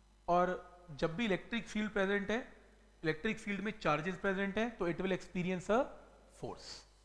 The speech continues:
फॉर्मूला बोलो फोर्स का, F is equal to क्यू ई, राइट? क्लियर है? दूसरा क्वेश्चन, ये डायपोल मूव कहाँ करेगा फोर्स लगने के बाद,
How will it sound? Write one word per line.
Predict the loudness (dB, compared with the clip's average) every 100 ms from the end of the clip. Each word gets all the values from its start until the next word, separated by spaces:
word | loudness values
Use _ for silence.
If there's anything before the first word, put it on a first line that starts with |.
| 0
फॉर्मूला | 2 4 4
बोलो | 4 2
फोर्स | 0 -2 0
का, | 0 2
F | 0 -2
is | -6
equal | 0 0
to | 0 -2 -4 -12 -20 -4
क्यू | 0 2 0 -4 -14 -12 0
ई, | 2 2 -2 -14 -20 -20 -20 _ _ -4
राइट? | -2 -2 -10 -2
क्लियर | 0 0
है? | -2 -10 -20 -20 -14 -6
दूसरा | -2 0 0
क्वेश्चन, | -2 -6 -10 -12 -20 -20 _ _ -12
ये | 0 2 4
डायपोल | 4 2 2 0 0
मूव | -2 -2 -2 0
कहाँ | 2 2 4
करेगा | 4 4 2
फोर्स | 2 -2 0
लगने | -2 0 -2
के | 0
बाद, | 0